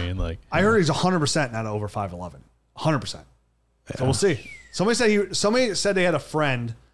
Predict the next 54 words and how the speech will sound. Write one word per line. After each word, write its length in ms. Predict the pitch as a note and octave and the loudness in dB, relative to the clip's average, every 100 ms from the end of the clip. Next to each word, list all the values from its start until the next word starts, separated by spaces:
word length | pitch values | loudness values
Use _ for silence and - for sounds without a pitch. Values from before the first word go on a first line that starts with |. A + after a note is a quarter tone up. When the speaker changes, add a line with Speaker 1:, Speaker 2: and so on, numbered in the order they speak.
| _ _ - | _ _ -6
Speaker 2:
in 60 | |
the 60 | C#3+ | -2
scouting 260 | - C#3 | 0 0
combine. 260 | B2+ B2+ A#2+ | 0 -2 -2
They 80 | A#2 | 0
measure 280 | B2+ A2+ B2 | 0 0 -2
him 80 | |
at, 100 | A#2 | -4
like, 140 | A2+ A#2+ | -4 -2
Alabama, 400 | A2+ G#2 A2+ G#2+ | -2 -2 -4 -6
he's 100 | - | -8
five 260 | A2+ G#2 | -6 -6
ten 120 | - G2+ | -8 -10
and 100 | F2+ | -10
a 20 | |
half. 300 | E2+ - - | -14 -18 -16
That's 160 | D3+ - | -12 -4
what 60 | C3+ | -2
they 120 | B2 | -2
said. 280 | - F2+ - F#2+ | -4 -8 -6 -4
Speaker 1:
Okay. 180 | - | -4
Speaker 2:
But 60 | D2 | -6
he 0 | |
could 100 | - | 0
Speaker 3:
Did 140 | E3 A3 | 2 4
Speaker 2:
be 0 | |
Speaker 3:
he 60 | |
Speaker 2:
wearing 140 | A3+ A#3 | 4 4
Speaker 3:
have, 80 | - | 2
Speaker 2:
shoes, 260 | C4 A3+ | 2 2
so 80 | D3 | 0
it 40 | |
could 40 | D#3 | 0
be 80 | D#3+ | 2
Speaker 3:
I 120 | C#3 | 4
would 80 | C3+ | 4
say, 60 | C#3 | 4
Speaker 2:
five 40 | |
ten. 60 | A2+ | 4
Speaker 3:
did 40 | |
he 60 | A2 | 4
have 100 | G#2+ | 2
cleats 300 | - C3+ - | 2 0 2
on? 200 | F#3+ G#3+ G3+ | 2 2 0
Speaker 2:
Who 80 | D#3+ | -2
knows? 440 | E3 F2+ - - - - E2 | -2 -4 -10 -12 -20 -16 -14
Speaker 1:
Uh-oh. 320 | - - - - | -14 -16 -20 -4
Speaker 2:
Well, 320 | C#3+ G3+ A3+ F3 | 0 0 0 -6
we'll 80 | C#3 | -2
find 220 | F3 F#3 | 2 4
out 280 | F#3+ - - _ _ | 2 0 -14 _ _
a 60 | C3+ | -2
hundred 180 | D#3+ B3 | 2 2
percent 380 | G3+ G#3+ A3 | 2 2 0